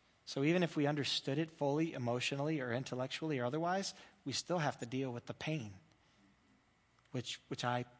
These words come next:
personally can't take away by talking about it. Um, so what I want to do is hopefully encourage you and give you some context and a theological framework.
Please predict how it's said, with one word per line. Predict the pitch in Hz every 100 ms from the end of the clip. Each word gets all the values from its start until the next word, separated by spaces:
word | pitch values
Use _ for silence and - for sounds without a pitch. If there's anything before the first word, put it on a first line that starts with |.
| -
personally | - 143 135 120 117
can't | - 117 -
take | 120 120
away | 120 117
by | 113
talking | - 127 - 107
about | 104 101
it. | - _ _ _ _ _ _ _ _ _ - - - - - - - - -
Um, | 135 131 131 - - - _ _ _ _ _ _ _ _ _ _ _ _ _ _ _ _ -
so | - 147 143 -
what | 160 185
I | 208
want | 139 143 170 175
to | 143
do | 120 107 107 135 -
is | 123
hopefully | - 175 - - 202 160
encourage | 135 - 139 139 135 139
you | 135
and | 120
give | 131 127
you | 143
some | 139
context | 123 - 123 120 - 107 107 - - _ _ _ _ _ _ _ _ _ _ _ _ - - -
and | 127 120
a |
theological | - 156 151 139 131
framework. | 117 - 127 127 123 104 98 98 -